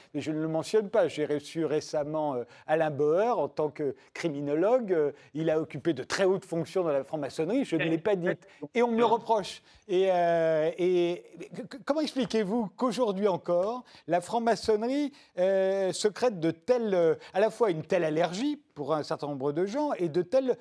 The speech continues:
fantasmes ? Est-ce que ce serait parce que, comme on va en parler tout à l'heure avec Julien Cohen-Lacassagne,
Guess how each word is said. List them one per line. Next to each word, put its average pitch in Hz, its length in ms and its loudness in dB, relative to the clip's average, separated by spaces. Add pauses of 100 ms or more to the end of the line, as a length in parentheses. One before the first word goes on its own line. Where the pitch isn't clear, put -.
(140)
fantasmes ? 190 640 0
Est-ce 180 140 -2
que 226 100 -2
ce 226 200 -2
serait 240 220 -4
parce - 260 -4
que, 185 160 -2 (240)
comme 190 140 -4
on 190 80 -2
va 185 100 2
en 175 60 0
parler 180 320 2
tout 170 180 -10
à 202 80 4
l'heure 196 160 2
avec 170 160 0
Julien 180 440 -2 (280)
Cohen-Lacassagne, 196 840 0